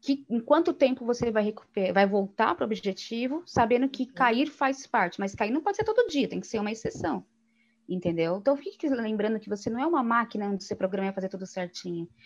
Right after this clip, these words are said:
Speaker 1: Então, se der,
Speaker 2: Sim.
Speaker 1: se der errado, qual o plano B? Como você faz pra voltar pro, pro eixo? Também tenha isso no seu coração, né?
Speaker 2: Sim, é muito
Speaker 1: Porque
Speaker 2: importante,
Speaker 1: dois mil e vinte e um,
Speaker 2: porque senão você se frustra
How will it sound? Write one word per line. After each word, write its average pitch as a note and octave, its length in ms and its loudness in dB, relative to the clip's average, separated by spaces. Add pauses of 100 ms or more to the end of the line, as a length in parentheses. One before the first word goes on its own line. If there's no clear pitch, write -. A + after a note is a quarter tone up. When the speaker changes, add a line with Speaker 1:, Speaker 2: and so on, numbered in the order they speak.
(160)
Speaker 1:
Então, A#3 160 -2
se C#4+ 160 -2
der, B3 160 4
Speaker 2:
Sim. E3 280 -6
Speaker 1:
se G#3+ 120 -4
der A#3 160 2
errado, G3+ 320 2
qual B3+ 180 4
o C4+ 60 2
plano B3 280 0
B? F#3 260 4
Como B3+ 240 -4
você C4 160 -2
faz B3 200 -2
pra A#3 140 2
voltar A3 500 2
pro, G3 220 -4
pro G#3 180 -4
eixo? F3+ 320 -4
Também D#4 200 -2
tenha G#4+ 280 -4
isso A3+ 340 -4
no F#3+ 80 -2
seu F#3+ 240 -8
coração, E3+ 800 -6 (800)
né? F3+ 240 4
Speaker 2:
Sim, E3 280 -4 (400)
é F3+ 140 0
muito F3 320 -4
Speaker 1:
Porque B3+ 200 0
Speaker 2:
importante, A3+ 140 4
Speaker 1:
dois A3 180 6
mil C#4 160 10
e - 20 6
vinte - 380 6
e A#3 80 -2
um, A#3 80 2
Speaker 2:
porque D#4 140 8
senão B3 220 6
você C4+ 200 -4
se D#4+ 160 -4
frustra C#4 680 0